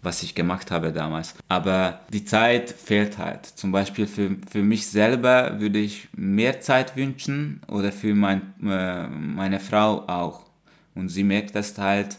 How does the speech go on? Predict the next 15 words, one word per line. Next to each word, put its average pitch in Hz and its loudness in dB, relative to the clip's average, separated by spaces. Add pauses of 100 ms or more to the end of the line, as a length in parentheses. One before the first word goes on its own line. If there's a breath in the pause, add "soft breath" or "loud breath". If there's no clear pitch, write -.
Und 95 -4
da 101 6
muss 101 0
man, 101 2 (140)
ja, 87 -6 (680)
das, - -10
also 104 0
die 113 4
Privatleben 123 4
muss 107 -2
man 98 0
schon 85 -6 (460)
sozusagen 82 -8
und 90 -8 (120)
dran 110 2